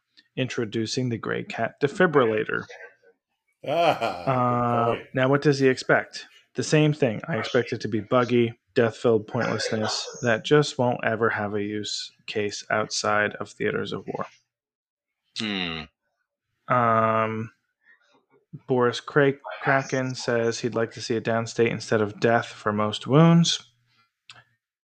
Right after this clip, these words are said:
Speaker 1: Mavros says, first, that they don't need, that they don't move it to three sixteen. <laughs>
Speaker 2: Yeah, that's a good
Speaker 1: Uh,
Speaker 2: one.
Speaker 1: and second,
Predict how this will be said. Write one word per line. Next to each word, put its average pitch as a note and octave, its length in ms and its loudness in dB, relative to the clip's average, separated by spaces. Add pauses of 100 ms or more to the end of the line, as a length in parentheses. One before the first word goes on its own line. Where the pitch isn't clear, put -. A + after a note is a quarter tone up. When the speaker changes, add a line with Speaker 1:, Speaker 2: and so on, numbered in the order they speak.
(340)
Speaker 1:
Mavros A#2 880 4
says, A2+ 800 2
first, - 720 2 (580)
that A#2+ 140 2
they A#2 120 6
don't B2 340 2
need, B2 260 -2 (560)
that C3 200 0
they A#2+ 100 2
don't B2+ 260 2
move B2 240 4
it C#3 120 -2
to A#2+ 100 -4
three B2 220 0
sixteen. C#3 640 0 (360)
<laughs> C#4+ 40 2 (880)
Speaker 2:
Yeah, B2+ 220 4
that's B2+ 260 0
a - 20 -6
good A#2 220 0
Speaker 1:
Uh, A2+ 60 -2
Speaker 2:
one. A2+ 120 -2 (500)
Speaker 1:
and A#2+ 340 -6
second, F3 440 -4